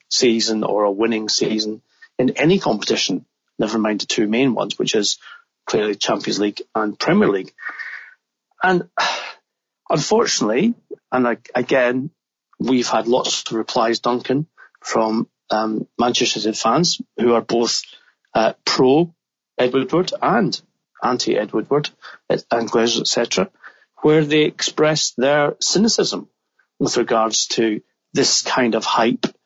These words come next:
this kind of, it's like we go back to the expected goals, uh, factor that we talked about on Wednesday's podcast as well, where, um, one of Manchester United's,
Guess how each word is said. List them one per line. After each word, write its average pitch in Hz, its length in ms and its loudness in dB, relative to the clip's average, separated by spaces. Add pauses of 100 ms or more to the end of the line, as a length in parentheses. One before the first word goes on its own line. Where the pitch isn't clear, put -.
(320)
this - 200 0
kind 120 360 0
of, 107 220 -4 (440)
it's - 200 0
like 139 160 2
we 135 120 4
go 127 140 2
back 131 300 0
to 123 260 2
the 123 360 2
expected 127 580 -2
goals, 165 540 2 (300)
uh, 117 240 0
factor - 600 -2
that 113 240 -4
we 113 320 0 (340)
talked - 240 -2
about 123 300 0
on 113 80 -2
Wednesday's 165 420 2
podcast 113 540 -2
as 113 100 0
well, 147 300 0 (400)
where, 117 400 2 (100)
um, 117 380 0 (240)
one 123 200 0
of 117 80 -2
Manchester 120 420 0
United's, - 480 -2